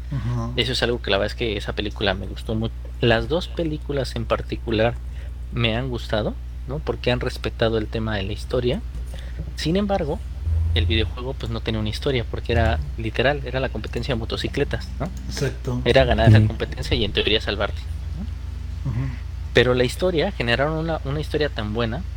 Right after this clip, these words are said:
Speaker 2: en, en el ochenta y dos, ¿no? Y, y con esas grabaciones de luces que tenían en los cascos y los discos,
Speaker 1: Eh.
Speaker 2: creo que esa, esa película en particular, y aparte por el gusto personal, yo sí le doy un diez de diez.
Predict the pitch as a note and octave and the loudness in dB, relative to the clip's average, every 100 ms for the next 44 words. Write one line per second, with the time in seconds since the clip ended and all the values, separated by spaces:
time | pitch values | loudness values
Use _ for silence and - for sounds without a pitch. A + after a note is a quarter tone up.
0 | - G2+ - F#2+ G2 G2 G2 - G#2 G2 | -6 -6 -4 -4 -2 -2 -2 0 0 2
1 | G3 A#2+ F#3+ - - - - - - - | 2 0 0 -4 -8 -6 -6 -6 -8 -8
2 | - A#2 - - B2+ A#2+ G#2+ A2+ - B2+ | -6 -6 -4 0 0 2 4 4 2 2
3 | A2+ G2+ - A#2+ A#2 G#2+ A2+ - - - | 4 2 2 0 2 2 2 -2 -4 -4
4 | G#2+ G#2+ A2 - A2+ - - A#2 A#2 C3+ | -2 0 0 0 -2 -2 -4 -2 -2 -2
5 | C3+ B2+ E3 - - - - A2 A2 - | -2 -4 -4 -6 -8 -8 -6 -6 -6 0
6 | - - D3+ D#3+ - D#3 - - D#3 G3 | 4 4 4 2 2 2 2 -2 2 0
7 | - D3 - C#3+ A#2+ A#2+ G2+ G#2+ A#2 - | 0 -2 2 0 2 -2 -2 0 0 2
8 | G2+ - A2 - A2+ A2 A2+ A#2 - - | -2 -2 -4 -4 -4 -4 -4 -4 -4 -2
9 | A2 - C#3 B3 - - A#2+ A2 A#2+ A#2+ | -2 2 2 0 -4 -6 -4 0 0 2
10 | A#2 A#2 A#2 - A#2+ A#2+ C3+ - G2+ F#2+ | 2 0 0 -2 2 4 4 0 -4 -2
11 | - - - | -4 -6 -8